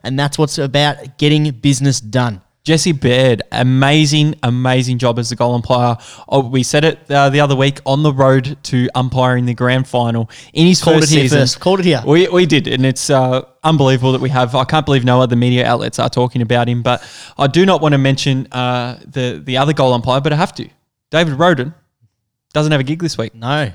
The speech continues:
Speaker 1: no. It was emergency last week and didn't get the gig this week. And how could you when J B's putting up, uh, absolute gems like that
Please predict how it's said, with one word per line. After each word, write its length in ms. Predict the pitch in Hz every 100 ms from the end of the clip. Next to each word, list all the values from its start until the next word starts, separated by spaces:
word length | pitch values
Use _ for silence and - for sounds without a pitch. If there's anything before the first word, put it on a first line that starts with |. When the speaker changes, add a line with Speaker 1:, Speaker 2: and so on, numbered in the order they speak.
| -
Speaker 1:
no. 240 | 107 156
It 200 | 135 107
was 120 | 120
emergency 460 | 120 143 165 185 190
last 340 | 165 156 156
week 200 | 185 202
and 120 | 127 117
didn't 220 | 143 170
get 220 | 160 143
the 60 | 147
gig 220 | 147 151
this 200 | 147 -
week. 180 | 165 156
And 100 | 131
how 200 | 143 143
could 240 | 147 135
you 60 | 131
when 240 | 123 127
J 160 | 127 127
B's 220 | 127 127
putting 260 | - 143 135
up, 180 | 117 123
uh, 140 | 117
absolute 540 | 135 143 - 147 127 -
gems 320 | 139 135 120
like 220 | 120 -
that 200 | 123 135